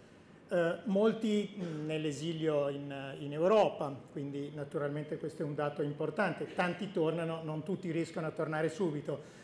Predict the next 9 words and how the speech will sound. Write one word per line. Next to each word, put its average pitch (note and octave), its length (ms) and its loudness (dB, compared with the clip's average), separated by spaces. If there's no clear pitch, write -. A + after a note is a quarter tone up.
Lenin E3+ 400 2
torna, E3 320 4
boh, D3+ 180 4
tra - 160 -4
fine D#3 360 -6
ottobre D3+ 640 0
e - 20 0
inizio C#3+ 380 -4
novembre, B2 680 -6